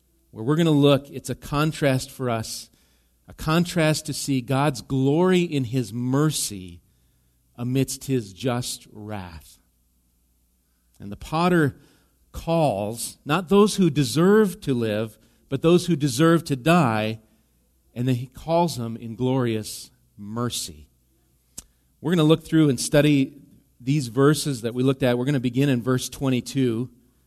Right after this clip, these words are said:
We had just looked at the potter and the right of his over the, the lump to make this and that. And verse twenty-two is where we kinda begin our specific study for today, where it says, "What if God,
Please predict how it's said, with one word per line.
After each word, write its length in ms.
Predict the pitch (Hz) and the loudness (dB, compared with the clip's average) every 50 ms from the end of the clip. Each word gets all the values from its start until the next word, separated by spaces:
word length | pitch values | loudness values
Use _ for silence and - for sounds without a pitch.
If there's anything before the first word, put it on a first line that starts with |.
| _ _ _ | _ _ _
We 120 | - 123 | -2 -2
had 80 | 123 120 | -2 0
just 220 | 151 151 139 - | -2 -4 -2 0
looked 240 | 156 156 151 156 165 | 2 0 2 2 2
at 160 | 151 147 - | 2 2 0
the 100 | - 120 | -4 -8
potter 540 | - - - 147 143 147 147 151 160 160 156 | -10 -6 -2 2 2 4 4 4 4 2 2
and 160 | 143 123 117 | 0 -2 -4
the 60 | 120 | -2
right 220 | 120 135 135 139 139 | 0 2 4 4 2
of 80 | 123 | 2
his 280 | 117 135 147 147 139 131 | 2 2 2 2 2 0
over 200 | 131 120 123 127 | -2 -2 -2 -2
the, 160 | 117 113 95 - - _ _ _ - | -2 -4 -6 -8 -12 _ _ _ -2
the 160 | - 127 123 | 0 0 2
lump 340 | 127 131 143 156 165 165 165 | 2 2 2 2 2 0 -2
to 80 | - 135 | -2 -2
make 240 | 127 120 120 117 | 0 0 0 0
this 280 | 120 139 147 147 147 - | 2 2 2 2 0 -4
and 240 | - 127 123 123 110 | -6 -6 -6 -2 0
that. 280 | 127 127 131 135 131 | 0 2 2 0 0
And 160 | 127 120 117 104 | -4 -8 -6 0
verse 300 | 139 147 165 175 175 - | 2 2 2 2 -2 -6
twenty-two 640 | - - 175 160 151 147 135 - - - 147 131 123 | -10 -8 -6 -4 -2 -4 -4 -4 -4 -2 0 0 0
is 120 | 113 104 | 0 -2
where 120 | 113 123 120 | -2 -2 -2
we 80 | 123 | -2
kinda 220 | 120 - 135 131 123 | -2 -2 -4 -4 -4
begin 240 | 123 110 120 120 | -4 -2 -2 -2
our 220 | 120 117 113 - - - - - _ _ _ _ _ | 0 0 -2 -4 -6 -10 -18 -20 _ _ _ _ _
specific 500 | - - - 131 - 175 160 143 135 - | -20 -14 -12 -6 -4 -2 -2 -2 -4 -6
study 340 | - - - 123 113 113 110 | -6 -4 -2 -2 -2 -2 -4
for 160 | - - 113 | -6 -10 -14
today, 540 | 95 113 110 117 120 117 107 95 85 82 - _ _ | -14 -6 -2 -2 -2 0 -2 -6 -10 -12 -18 _ _
where 120 | - - 113 | -12 -10 -10
it 80 | 110 | -8
says, 220 | - - 139 123 107 | -4 -2 -2 -2 0
"What 220 | 117 143 156 160 | 2 2 4 4
if 160 | 170 156 165 | 4 2 0
God, 440 | - 151 147 139 123 120 120 123 123 | -2 -2 0 0 0 0 -2 -2 -6